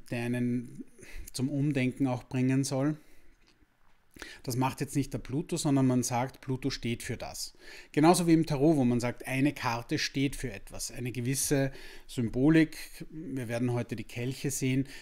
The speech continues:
steht zum Beispiel für Emotion grundsätzlich einmal. Und, äh,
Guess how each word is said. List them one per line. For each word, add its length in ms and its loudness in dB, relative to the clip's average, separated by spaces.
steht 320 -6
zum 140 0
Beispiel 400 -4
für 380 0
Emotion 600 0
grundsätzlich 640 -4
einmal. 320 -2
Und, 840 2
äh, 280 2